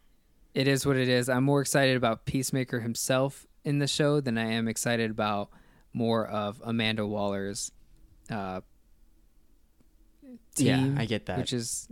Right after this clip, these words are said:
Speaker 2: I have a question here.
Speaker 1: Go for it.
Speaker 2: I'm reading the I M D B of just, like, cast list to see if there was any, uh, named comic book characters that we ha-, may have missed.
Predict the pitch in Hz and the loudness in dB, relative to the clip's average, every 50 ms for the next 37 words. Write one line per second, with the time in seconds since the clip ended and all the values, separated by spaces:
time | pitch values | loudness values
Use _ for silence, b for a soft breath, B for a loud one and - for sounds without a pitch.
0 | - - - - - - - 127 135 143 127 127 - - 123 110 - - 107 104 | -16 -16 -18 -20 -12 -4 0 2 2 2 2 0 0 0 0 0 0 -2 -4 -6
1 | 101 95 80 - - - - - - - - - - - - - - - - - | -8 -8 -12 -12 -14 -18 -20 -20 -20 -20 -20 -20 -20 -20 -20 -20 -20 -20 -20 -20
2 | - - - - - - - 143 139 135 - - 107 101 104 131 131 127 123 131 | -20 -20 -20 -20 -8 -2 2 2 2 2 0 -2 -2 2 4 6 6 8 8 8
3 | 147 143 147 143 143 139 135 127 - - - - 113 110 - - 117 110 110 110 | 8 8 8 8 8 8 6 4 2 -4 -14 -8 -4 -4 -2 0 2 2 2 2
4 | 107 107 107 98 107 101 98 90 104 95 - - 95 - - - 85 87 - - | 2 0 0 -2 -2 -2 -4 -4 -4 -6 -4 -4 -6 -6 -6 -6 -4 -4 -4 -4
5 | 90 85 - - 92 - - 101 92 - 92 92 92 92 - 95 92 92 87 87 | -4 -6 -6 -4 -4 -4 -2 -4 -4 -6 -4 -4 -4 -4 -4 -4 -4 -6 -6 -8
6 | 85 - - 85 87 78 78 92 101 107 113 110 107 - - 117 113 110 - 117 | -8 -8 -8 -8 -8 -8 -6 -4 0 2 2 2 0 0 -2 -2 -2 -2 -2 -4
7 | 104 - - 113 107 104 - - 107 98 - - 98 104 104 101 95 - - 107 | -6 -4 -4 -4 -4 -4 -4 -6 -6 -6 -6 -6 -6 -6 -6 -8 -8 -8 -10 -12
8 | - - 113 110 110 107 110 101 101 101 101 98 95 87 - - - - - | -8 -4 -2 -2 0 0 -2 -4 -4 -6 -8 -8 -4 -2 0 0 0 -2 -6